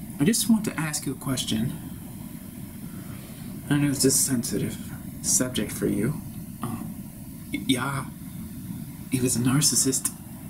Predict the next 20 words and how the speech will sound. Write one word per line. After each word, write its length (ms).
Okay, 360
I 40
get 260
that. 220
You've 160
told 160
me 100
that. 180
Do 100
you 100
understand 520
that 200
when 340
anybody 560
is 140
abusive 540
toward 260
anyone 320
else, 380
they 360